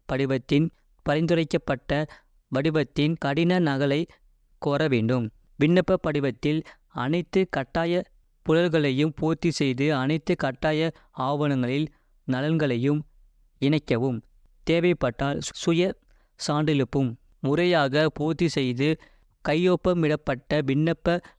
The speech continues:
படிவத்தை ஆவணங்களுடன் மாவட்ட மாற்று திறனாளிகள் நல அலுவலரிடம் சமர்ப்பிக்கவும். விண்ணப்பம் சமர்ப்பிக்கப்பட்ட மாவட்ட மாற்று திறனாளிகள் நல அலுவலரிடம் இருந்து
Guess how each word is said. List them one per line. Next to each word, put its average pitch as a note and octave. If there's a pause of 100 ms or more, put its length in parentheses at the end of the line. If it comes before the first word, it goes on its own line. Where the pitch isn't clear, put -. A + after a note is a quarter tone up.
படிவத்தை C3+ (320)
ஆவணங்களுடன் D3
மாவட்ட D3
மாற்று D3 (340)
திறனாளிகள் D3
நல C3+ (420)
அலுவலரிடம் C#3 (360)
சமர்ப்பிக்கவும். C3+ (160)
விண்ணப்பம் E3 (440)
சமர்ப்பிக்கப்பட்ட D3 (140)
மாவட்ட D3
மாற்று C#3
திறனாளிகள் C#3
நல C3+ (440)
அலுவலரிடம் C3+ (180)
இருந்து C3